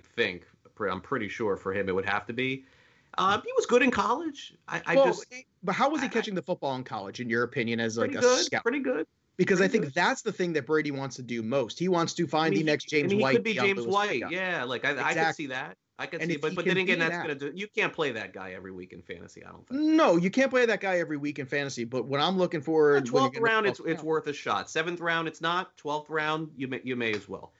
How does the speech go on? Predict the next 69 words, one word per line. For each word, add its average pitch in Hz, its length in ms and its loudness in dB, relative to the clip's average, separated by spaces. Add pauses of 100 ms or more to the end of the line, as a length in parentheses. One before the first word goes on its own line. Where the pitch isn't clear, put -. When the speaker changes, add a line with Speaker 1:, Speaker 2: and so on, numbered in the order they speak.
(120)
Speaker 2:
Can 160 120 -2
he 160 40 2
Speaker 1:
I - 40 2
mean, 147 60 0
Speaker 2:
be 165 60 6
Speaker 1:
this 160 80 4
Speaker 2:
a - 20 2
Speaker 1:
guy 175 160 4
Speaker 2:
flex 160 140 2
Speaker 1:
is - 60 -10
not 156 180 0
gonna 156 120 0
Speaker 2:
play? 151 120 0
Speaker 1:
be 143 60 -4
like 127 200 -4
Cam 120 260 -8
Akers, 101 320 -8 (280)
you 113 100 -12
know? 101 100 -10
He's - 80 -6
Speaker 2:
No, 294 60 2
Speaker 1:
not 269 300 4
gonna - 200 4
Speaker 2:
but 151 60 0
Speaker 1:
be 151 60 -2
Speaker 2:
of - 200 -20
course 151 260 -2
Speaker 1:
like 95 80 -10
Speaker 2:
not. 95 100 -6
Speaker 1:
Cliff. 85 100 -14 (440)
Speaker 2:
Of - 80 -14
course 247 280 4
not. 85 220 -10
No, 185 180 0
and 165 140 0
I, 185 140 2
and, 185 320 0
and 135 180 -8
that's 143 200 -2
why 160 160 0
you're 165 100 0
paying 160 240 -4
twelfth 156 280 -2
round 180 320 -2
for 127 220 -2
him. 95 100 -10 (300)
But 175 240 4
Speaker 1:
Yeah, 160 120 2
Speaker 2:
I'm, 160 60 -2
Speaker 1:
there's 151 120 -4
Speaker 2:
I'm 165 120 -2
Speaker 1:
a, 190 40 6
Speaker 2:
looking 220 180 4
for 214 120 2
a 185 40 0
guy 196 220 4
Speaker 1:
is 185 40 2
he 170 40 2
Speaker 2:
who 190 80 2
Speaker 1:
the, 175 60 0
Speaker 2:
can 180 80 0
Speaker 1:
is 170 80 -6
he 185 80 -4
the 196 80 -2
Speaker 2:
be 180 60 2
Speaker 1:
last 180 300 0
running 185 260 -6
back 190 240 -8
going 175 440 -10